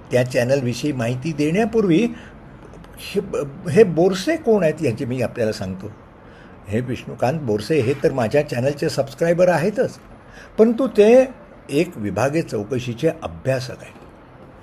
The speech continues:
त्यांनी शासनामध्ये एकोणचाळीस वर्ष सेवा केली आणि दोन हजार दहामध्ये ते रिटायर झाले, म्हणजे जवळजवळ त्र्याहत्तर वर्षाचे आहेत आणि हे कृषी क-,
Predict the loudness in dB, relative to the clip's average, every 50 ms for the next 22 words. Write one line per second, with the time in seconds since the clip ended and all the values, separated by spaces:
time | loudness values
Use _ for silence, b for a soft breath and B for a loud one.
0 | B B B B 0 4 6 6 6 6 4 2 2 2 0 0 0 0 0 0
1 | 0 0 0 0 0 0 2 0 0 -2 -4 -6 -6 -4 0 0 2 2 0 0
2 | 0 -2 -2 0 0 -2 -4 0 2 2 4 4 4 2 0 -2 -2 0 0 0
3 | -2 -2 -4 -4 -2 0 2 4 4 4 2 2 2 0 0 0 -4 -8 -6 -4
4 | -2 0 2 2 4 4 4 4 4 4 4 2 2 2 0 0 -2 -2 -2 -4
5 | -6 -8 -12 -14 -18 -20 -20 B B B B B B -4 -2 0 0 2 2 2
6 | 2 4 4 2 4 4 4 4 2 2 0 -6 -6 -6 -8 -8 -4 -2 0 2
7 | 2 2 2 0 0 0 0 0 0 2 2 2 2 2 -2 -12 -20 -14 -8 -4
8 | -2 0 0 0 -2 -4 B B B B B 2 4 4 2 2 0 -4 -4 -4
9 | -4 -2 -2 -4 -6 -8 -8 -12